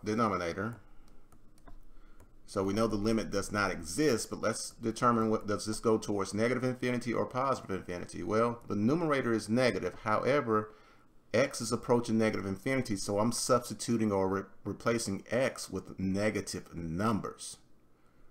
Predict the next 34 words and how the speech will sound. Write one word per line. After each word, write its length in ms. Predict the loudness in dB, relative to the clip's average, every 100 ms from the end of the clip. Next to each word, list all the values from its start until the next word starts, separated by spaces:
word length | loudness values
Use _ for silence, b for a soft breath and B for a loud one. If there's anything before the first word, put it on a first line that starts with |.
| b
as 200 | -2 -2
we 120 | 0 2
go, 260 | 4 4
continue 340 | 2 -2 0 0
to 60 |
go 160 | 0 0
towards 260 | 0 -2
negative 280 | -2 -4 -4
infinity. 560 | -6 -2 0 0 -2 -2
And 180 | 0 0
we 140 | 2
know 340 | 4 4 2
that 160 | 2 0
if 80 | 2
I'm 140 | 0
re-, 60 | 0 -2
replacing 520 | -2 2 2 2 -2 0
x 320 | 0 0 -6
with 140 | -4
negative 400 | 0 2 2 2
numbers 420 | 4 4 4 0
and 140 | 0 2
I 160 | 2
have 360 | 2 0 0 2
a 60 | 0
negative 580 | 0 0 0 -2 -4
there, 460 | -2 2 2 0 -4 B B B B -2
then 680 | 2 4 4 2 0 -2 -6 -12 -14 -12 -12 -6
negative 420 | 0 4 4 4 2
divided 300 | 6 6 8
by 160 | 4
negative 420 | 4 2 2 0
is 140 | -4 -8
positive. 720 | -6 -4 0 0 0 -2 -4